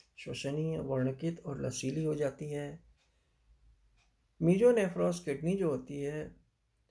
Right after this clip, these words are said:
ये मेसोनेफ्रॉस या प्रा-, प्रोटोनेफ्रॉस में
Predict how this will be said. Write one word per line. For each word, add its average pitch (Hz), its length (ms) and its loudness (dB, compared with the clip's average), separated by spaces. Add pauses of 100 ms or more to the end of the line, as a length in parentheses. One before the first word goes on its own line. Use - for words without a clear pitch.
(840)
ये 170 220 6
मेसोनेफ्रॉस 156 920 2
या 151 180 -2
प्रा-, - 460 0 (720)
प्रोटोनेफ्रॉस 151 840 0
में 135 380 -6